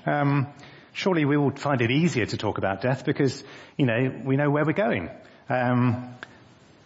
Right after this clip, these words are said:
but when was the last time you spoke to another Christian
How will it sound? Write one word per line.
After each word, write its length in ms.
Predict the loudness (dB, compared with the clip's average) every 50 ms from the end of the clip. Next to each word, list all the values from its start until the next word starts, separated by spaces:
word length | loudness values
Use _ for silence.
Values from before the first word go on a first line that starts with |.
| -20 -6 -2
but 100 | 0 2
when 100 | 2 2
was 100 | 2 2
the 60 | 2
last 260 | 2 2 0 0 0
time 140 | 0 2 2
you 60 | 2
spoke 340 | 0 -2 -2 0 0 0 0
to 100 | 0 0
another 220 | 2 2 2 2 0
Christian 540 | 0 0 -2 -2 -2 -4 -2 0 0 -2